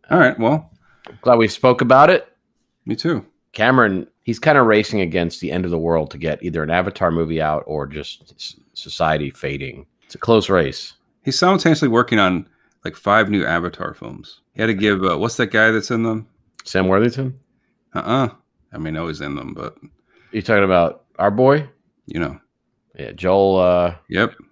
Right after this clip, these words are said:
Speaker 2: David Moore. <laughs>
Speaker 1: Joel, Joel David Moore. Do you think he pinched himself
Speaker 2: Yeah.
Speaker 1: when Cameron said, um, "Hey,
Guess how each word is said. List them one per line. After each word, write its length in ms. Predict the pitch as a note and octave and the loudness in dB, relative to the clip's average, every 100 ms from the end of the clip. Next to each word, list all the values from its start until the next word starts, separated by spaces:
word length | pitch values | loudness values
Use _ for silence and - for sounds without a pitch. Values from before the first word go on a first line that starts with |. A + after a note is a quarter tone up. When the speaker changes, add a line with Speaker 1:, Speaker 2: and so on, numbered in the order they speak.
| _ _ _ _ | _ _ _ _
Speaker 2:
David 280 | F2+ F#2 F#2+ | -2 0 0
Moore. 320 | G2+ G#2+ A#2+ D5+ B4+ | 0 2 2 -2 -10
<laughs> 160 | - - | -18 -6
Speaker 1:
Joel, 460 | F2+ F#2+ A#2+ - - - _ | 0 2 2 0 -8 -20 _
Joel 180 | - F#2+ | -6 -2
David 320 | G2+ G#2+ G#2+ | 2 2 0
Moore. 200 | G2 F2 | 0 0
Do 100 | D#2 | -2
you 60 | A2 | -2
think 200 | C#3+ B2+ | 0 0
he 380 | C#3 B2+ B2 A#2+ _ - - - _ - | 2 2 0 -4 _ -20 -20 -20 _ -2
pinched 200 | B2+ - | -2 0
himself 560 | B2 C3 B2+ C3+ - _ - - - | 0 4 4 2 -4 _ -20 -20 -18
Speaker 2:
Yeah. 240 | - E2+ C#2+ | -8 -6 -4
Speaker 1:
when 120 | F#2+ | -4
Cameron 400 | F#2 A2+ A2 G#2 | 0 2 2 2
said, 360 | F#2+ G#2 G2 F2+ | 0 2 2 2
um, 180 | E2+ D#2+ | 0 0
"Hey, 360 | D#3+ A#2 F#2 | 2 2 0